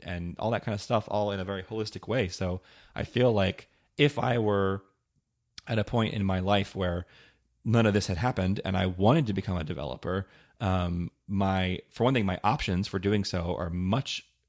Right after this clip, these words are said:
improved and, and, and greatly widened. I have a lot more options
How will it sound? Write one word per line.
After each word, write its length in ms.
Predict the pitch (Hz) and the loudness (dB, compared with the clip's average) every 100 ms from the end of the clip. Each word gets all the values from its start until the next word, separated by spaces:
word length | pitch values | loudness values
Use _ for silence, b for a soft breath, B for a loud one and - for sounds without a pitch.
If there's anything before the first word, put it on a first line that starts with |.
| _ _ _ - | _ _ _ -14
improved 680 | 82 101 90 110 95 104 98 | -2 0 0 2 2 2 0
and, 220 | 90 - | -4 -2
and, 260 | 90 87 - | -4 -4 -4
and 220 | 90 90 | -4 -2
greatly 280 | 110 107 98 | -2 -2 -2
widened. 500 | 90 104 98 90 92 | 2 2 2 0 0
I 80 | 92 | -2
have 160 | 98 | -2
a 60 | 92 | -2
lot 160 | 95 | -4
more 120 | 92 - | -4 -4
options 520 | 95 - 95 87 - | -6 -6 -6 -6 -8